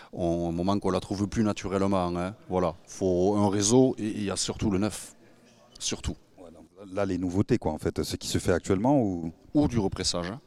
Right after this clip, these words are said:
Speaker 2: Ouais.
Speaker 1: Ouais, ouais.
Speaker 2: Ok.
Speaker 1: Ouais, ouais. Ça permet d'avoir, euh, en bon état, d'avoir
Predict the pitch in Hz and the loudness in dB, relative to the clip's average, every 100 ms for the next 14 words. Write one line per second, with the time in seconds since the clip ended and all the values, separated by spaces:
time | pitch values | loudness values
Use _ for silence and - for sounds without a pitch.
0 | - 87 113 - - 110 82 92 - - | -20 -20 -20 -14 0 2 2 -4 -10 -20
1 | - 107 160 _ 101 78 71 - _ _ | -20 -20 -20 _ -8 -6 -6 -10 _ _
2 | - - 85 90 95 101 90 92 87 87 | -10 -4 -2 0 4 4 4 4 4 2
3 | 87 110 110 107 101 104 95 98 92 95 | 2 4 8 8 6 2 0 0 2 2
4 | 135 | 0